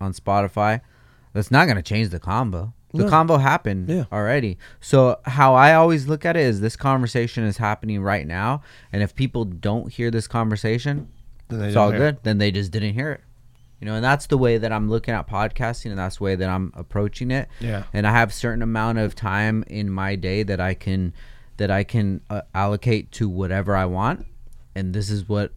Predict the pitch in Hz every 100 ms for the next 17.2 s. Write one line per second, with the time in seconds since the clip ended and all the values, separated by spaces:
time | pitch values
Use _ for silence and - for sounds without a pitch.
0 | - 95 101 92 92 87 101 101 - 110
1 | 113 107 113 107 139 147 110 92 - -
2 | - 110 85 113 113 101 95 101 117 113
3 | 104 101 110 104 107 104 104 98 98 101
4 | - - 98 98 101 - - 87 92 98
5 | 98 - 95 92 87 90 80 - 90 87
6 | 90 85 90 85 90 90 - 95 92 85
7 | 92 95 92 95 92 85 - - 90 85
8 | - 107 104 87 - 95 95 92 80 98
9 | 95 95 90 98 90 - 85 82 87 90
10 | 90 85 87 80 85 - 95 87 90 87
11 | 85 - 87 92 85 76 92 90 82 -
12 | - 90 90 90 85 90 78 71 85 80
13 | 82 - 82 82 87 87 85 85 82 85
14 | 95 110 117 87 82 123 107 110 110 330
15 | 381 302 349 403 349 220 403 339 302 -
16 | 202 185 185 175 - - 170 170 170 -
17 | 87